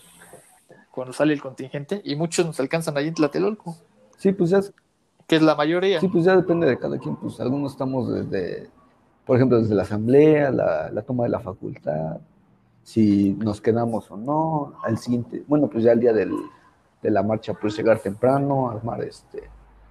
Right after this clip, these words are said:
Speaker 2: lo que se tenga que armar, luego el, el metro.
Speaker 1: Y luego que el metro popular unas horas, que espérate porque no todo el contingente se puede ir en un vagón.
Speaker 2: Ajá, pues luego ya, pues,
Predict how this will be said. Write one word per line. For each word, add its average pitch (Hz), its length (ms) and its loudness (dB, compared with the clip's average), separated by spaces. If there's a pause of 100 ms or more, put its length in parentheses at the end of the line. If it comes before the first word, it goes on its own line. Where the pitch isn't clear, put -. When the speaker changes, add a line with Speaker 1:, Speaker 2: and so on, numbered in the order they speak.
(140)
Speaker 2:
lo 127 120 2
que - 60 -14
se 117 100 -2
tenga 113 280 2
que - 120 -6
armar, 139 400 2
luego 107 280 4
el, 78 260 -4 (220)
el 107 140 2
metro. 151 760 0 (1900)
Speaker 1:
Y 131 120 -4
luego 139 240 2
que 131 80 -4
el 131 80 -2
metro 135 200 -6
popular 131 440 -2
unas 127 320 -10
horas, 160 720 -2 (460)
que - 60 -2
espérate 139 540 0
porque - 260 -8
no 135 140 -2
todo 139 220 0
el 135 80 -4
contingente 131 520 -12
se 123 100 -8
puede 135 280 0
ir 131 60 -6
en 135 100 -12
un 135 100 -12
vagón. 180 720 -2 (640)
Speaker 2:
Ajá, 120 600 -4 (220)
pues 107 400 2
luego 123 260 8
ya, 120 220 6
pues, - 460 -6